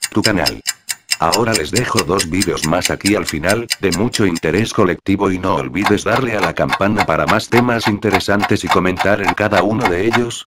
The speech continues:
y si es de su agrado, regálenos un like. Desde aquí les damos un abrazo rompecostillas, y gracias por preferirnos.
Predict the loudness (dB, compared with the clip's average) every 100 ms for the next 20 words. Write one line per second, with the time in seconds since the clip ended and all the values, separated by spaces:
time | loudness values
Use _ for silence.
0 | -6 -4 0 0 0 0 0 0 0 0
1 | 0 -2 -6 -4 -2 0 0 0 0 0
2 | -2 -2 -4 -8 -14 -16 _ _ _ -8
3 | -2 -2 0 0 2 0 0 0 0 2
4 | 0 0 0 2 2 2 2 2 0 -2
5 | -2 -4 -4 0 2 2 0 -2 -8 -2
6 | 0 2 0 0 0 0 -2 0 0 0
7 | -2 -2 -8 -10 -12